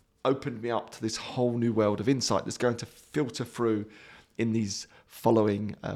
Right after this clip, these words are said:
podcast episodes, because that's what's on my mind right now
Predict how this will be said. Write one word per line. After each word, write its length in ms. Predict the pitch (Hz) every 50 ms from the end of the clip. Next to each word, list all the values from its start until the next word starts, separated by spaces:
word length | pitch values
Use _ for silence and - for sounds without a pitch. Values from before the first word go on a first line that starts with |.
| -
podcast 420 | - - 113 - - 120 104 - -
episodes, 460 | 120 110 - - - - 101 107 -
because 240 | - - - - -
that's 160 | 139 127 -
what's 120 | 113 104
on 100 | - 135
my 80 | 131 131
mind 340 | 135 151 147 123 98 - - _
right 380 | - 113 123 107 110 123 - -
now 340 | 120 123 135 143 135 - 98